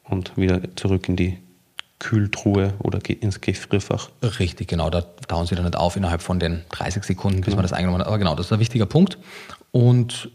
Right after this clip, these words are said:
Speaker 2: natürlich, das war auch mehrmals gefragt schon, sollte man auch die anderen Kapselprodukte im Kühlschrank lagern? Potenziell, wir lagern alle im Kühlschrank, wenn man
Speaker 1: Mhm.
Speaker 2: den Platz hat. Es schadet auf jeden Fall nicht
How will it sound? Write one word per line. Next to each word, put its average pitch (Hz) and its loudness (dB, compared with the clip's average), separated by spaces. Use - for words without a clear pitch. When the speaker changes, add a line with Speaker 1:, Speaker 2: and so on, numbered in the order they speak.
Speaker 2:
natürlich, 131 2
das - -6
war 80 2
auch - -2
mehrmals 110 4
gefragt 98 0
schon, 113 2
sollte - -2
man 110 2
auch - 0
die - -6
anderen 131 2
Kapselprodukte 131 0
im 117 2
Kühlschrank 120 0
lagern? 120 2
Potenziell, 123 0
wir 110 2
lagern 92 2
alle 98 2
im 87 2
Kühlschrank, 101 0
wenn 113 6
man 110 8
Speaker 1:
Mhm. 95 6
Speaker 2:
den 110 2
Platz 98 0
hat. 127 2
Es 104 -4
schadet - -2
auf - -8
jeden 156 2
Fall 156 4
nicht 175 6